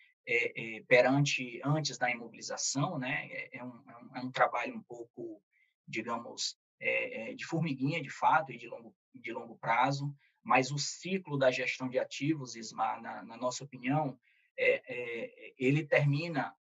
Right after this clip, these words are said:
no momento em que você tem um reconhecimento daquilo em tarifa, né? Ou seja, quando a sustentabilidade dos investimentos que tão colocadas na, na, na, na concessão, ela tem a se-, a sua recuperação de capital e aquilo ali se torna sustentável,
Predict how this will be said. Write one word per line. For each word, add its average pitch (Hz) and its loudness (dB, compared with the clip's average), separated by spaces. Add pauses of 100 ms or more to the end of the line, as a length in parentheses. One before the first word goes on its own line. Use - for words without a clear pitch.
no 135 0
momento 156 0
em 156 -8
que 143 -6
você 156 -2
tem 180 -8
um 180 -8
reconhecimento 143 -2
daquilo 139 -2
em 139 -2
tarifa, 135 -4
né? - -20
Ou - -16
seja, - 2
quando 139 4
a 123 6
sustentabilidade 131 4
dos 165 -10
investimentos 143 -4 (280)
que 131 -8
tão 127 2
colocadas 127 4 (360)
na, 120 0
na, 117 -10
na, 127 -12
na 123 -6
concessão, 139 0
ela 139 2
tem 147 -6
a 147 -2
se-, 143 -2
a 131 -8
sua - -4
recuperação 139 2
de 131 -2
capital - 2
e 143 2
aquilo 139 -4
ali 127 -4
se 143 -4
torna 135 0
sustentável, - 2